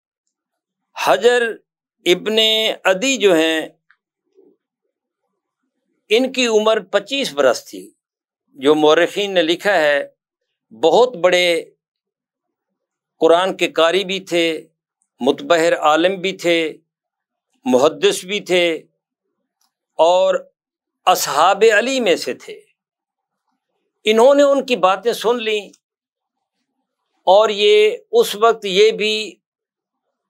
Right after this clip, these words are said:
मस्जिद कूफा में मौजूद थे। और ये तलवार जो,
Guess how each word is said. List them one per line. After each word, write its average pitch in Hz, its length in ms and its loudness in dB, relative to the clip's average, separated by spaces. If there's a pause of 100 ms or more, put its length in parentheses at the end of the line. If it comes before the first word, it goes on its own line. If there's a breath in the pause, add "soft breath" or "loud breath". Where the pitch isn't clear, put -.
(340)
मस्जिद 196 600 -2
कूफा 247 340 0
में 226 140 2
मौजूद 175 580 -2
थे। 143 280 -2 (2250)
और 226 300 4
ये 233 140 -2
तलवार 202 640 2
जो, 214 560 -2